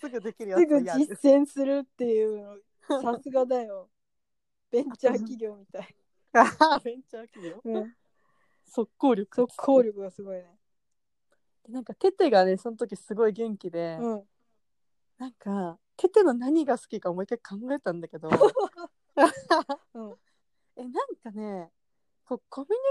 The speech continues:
Speaker 1: ケーションの取り方が独特っていうか。
Speaker 2: そうなんだ。
Speaker 1: うん、なんかこう、テテ、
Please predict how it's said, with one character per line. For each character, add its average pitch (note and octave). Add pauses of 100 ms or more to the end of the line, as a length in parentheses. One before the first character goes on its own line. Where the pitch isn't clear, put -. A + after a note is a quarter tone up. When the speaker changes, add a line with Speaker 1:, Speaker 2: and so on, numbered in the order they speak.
Speaker 1:
ケ - (160)
ー -
シ -
ョ -
ン C#4+
の -
取 A#3
り B3+
方 C4+
が B3
独 -
特 F4
っ -
て -
い E4
う C4+
か。 F3+ (120)
Speaker 2:
そ - (100)
う A4
な D4
ん G#3+
だ。 F#3 (520)
Speaker 1:
う A#3+
ん、 B3
な D#4+
ん E4
か B3
こ A3
う、 - (840)
テ D4
テ、 F#4+